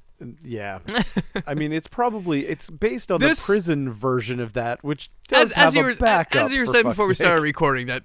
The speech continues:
Speaker 2: th-, th-, this movie is dumb.
Speaker 1: This movie is
Speaker 2: This movie is amazing, and I love it, but it's got some parts that are definitely dumb.
Speaker 1: Yeah,
Speaker 2: And the
Speaker 1: yeah.
Speaker 2: fact that this whole,
Speaker 1: Yeah.
Speaker 2: the whole security system of this hospital
Speaker 1: <laughs>
Speaker 2: is, solely relies on electricity is dumb.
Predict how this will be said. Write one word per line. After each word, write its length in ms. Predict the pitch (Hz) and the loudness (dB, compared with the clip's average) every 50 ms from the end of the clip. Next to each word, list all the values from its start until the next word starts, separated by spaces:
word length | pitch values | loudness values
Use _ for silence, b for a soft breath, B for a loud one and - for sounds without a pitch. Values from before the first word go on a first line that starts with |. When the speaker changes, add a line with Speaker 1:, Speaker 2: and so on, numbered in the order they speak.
| - 165 | -8 -8
Speaker 2:
th-, 120 | 175 - _ | -8 -8 _
th-, 120 | 170 180 _ | -16 -16 _
this 180 | - 202 185 180 | -10 -12 -6 -2
movie 240 | 208 202 160 160 | -2 0 2 2
is 140 | 151 143 127 | 0 0 0
dumb. 380 | 131 - - 90 85 78 - - - b b b b b b | -2 -4 -4 -4 -4 -12 -18 -20 -20 b b b b b b
Speaker 1:
This 100 | - 170 | -10 -6
movie 280 | 175 220 214 185 190 165 | -2 -2 0 2 2 0
is 120 | 147 131 | 0 4
Speaker 2:
This 160 | - 220 220 202 | 4 4 4 4
movie 220 | 277 294 240 247 | 2 0 4 4
is 100 | 208 175 | 4 4
amazing, 480 | 170 175 226 247 190 - 131 110 110 120 | 4 6 6 6 6 6 2 -8 -8 -4
and 80 | 147 | -2
I 60 | 151 | 0
love 400 | 165 180 208 240 269 277 226 139 | 0 0 -2 4 4 4 4 4
it, 120 | 120 104 - - - - | 0 -10 -12 -14 -4 2
but 220 | - 151 - - - - - - - - - - | 2 2 2 0 -16 -20 -20 -20 -20 -20 -6 -4
it's 180 | 180 185 - - | -4 -4 -4 -4
got 200 | - 226 220 - | -6 -6 -4 -4
some 120 | 277 254 | -6 -8
parts 300 | 220 - 147 135 135 - | -6 -4 -4 -4 -4 -4
that 100 | - 151 | -8 -8
are 120 | 139 139 131 | -8 -8 -12
definitely 480 | 127 - 127 113 117 147 120 127 196 | -10 -10 -10 -8 -8 -12 -10 -8 -8
dumb. 420 | 175 139 - 160 131 120 120 120 127 B B | -8 -2 0 0 0 0 -4 -6 -10 B B
Speaker 1:
Yeah, 160 | 123 131 139 | -4 -2 0
Speaker 2:
And 80 | 135 147 | 0 0
the 40 | 156 | 0
Speaker 1:
yeah. 60 | 135 | 2
Speaker 2:
fact 240 | - 196 202 208 - | 4 4 4 4 0
that 100 | 190 - | -8 -10
this 140 | 147 151 - | -8 -12 -10
whole, 400 | - 165 180 196 202 202 208 202 | -4 -2 0 2 2 2 2 2
Speaker 1:
Yeah. 60 | 185 - b b b b b b b _ | 0 -4 b b b b b b b _
Speaker 2:
the 100 | - 175 | -4 -2
whole 180 | 147 170 202 233 | 2 4 4 4
security 460 | 226 - 220 - - 220 208 208 196 | 4 0 -4 2 4 4 4 4 2
system 320 | 160 175 165 - - 156 160 | -2 -4 -4 -4 -2 0 0
of 140 | 165 151 | 0 0
this 120 | 156 175 - | 0 -4 2
hospital 580 | 175 165 156 - - 180 170 - 202 165 143 131 110 - - | 2 2 2 2 0 0 4 6 6 4 4 2 -4 -12 -16
Speaker 1:
<laughs> 180 | - - - - | -20 -20 -20 -16
Speaker 2:
is, 140 | 135 151 156 | -14 -4 -2
solely 460 | - - - - 233 226 226 226 226 | -2 -2 6 8 8 10 10 8 6
relies 340 | 214 208 202 185 180 170 156 | 4 4 4 4 4 4 4
on 100 | 165 160 | 2 0
electricity 600 | 156 147 143 135 - 156 151 139 143 131 123 113 113 - | 0 -2 -4 -4 -4 -6 -4 -4 -4 -6 -6 -8 -8 -8
is 240 | - 139 131 131 127 | -10 -8 -8 -8 -10
dumb. 520 | 123 123 151 127 117 110 98 92 92 104 | -8 -6 -6 -4 -4 -6 -8 -8 -10 -14